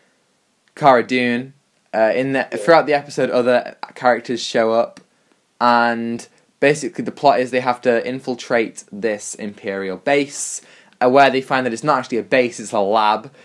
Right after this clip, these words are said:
Speaker 1: and there's loads of information about, um, what the Empire wanted with the child. What did you think about all these kind of revela-, revelations in this episode?
Speaker 2: Ooh, it, you know, it weighs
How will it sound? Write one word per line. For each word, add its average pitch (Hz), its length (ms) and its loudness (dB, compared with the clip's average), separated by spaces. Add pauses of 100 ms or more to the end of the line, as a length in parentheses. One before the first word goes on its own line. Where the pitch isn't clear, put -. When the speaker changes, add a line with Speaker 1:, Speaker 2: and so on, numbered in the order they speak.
(200)
Speaker 1:
and 131 180 -2
there's 135 200 -2
loads 160 240 2
of 131 100 -6
information 135 840 -4
about, 110 640 0
um, 107 680 -2 (2000)
what 127 360 2
the 135 120 0
Empire 127 420 2
wanted 120 420 -2
with 120 240 -6 (100)
the 123 100 -12
child. 139 880 0
What 127 220 2
did 156 140 -4
you 147 80 -4
think 147 280 -4
about 117 220 2
all 113 120 0
these 113 200 -4
kind 117 200 -6
of 104 80 -8
revela-, 104 500 -4
revelations 107 720 -2
in 104 120 -4
this 101 140 -8
episode? 101 540 -2
Speaker 2:
Ooh, 147 280 0
it, 156 220 -4
you 196 60 4
know, 208 120 4
it 123 220 -6
weighs 165 440 -2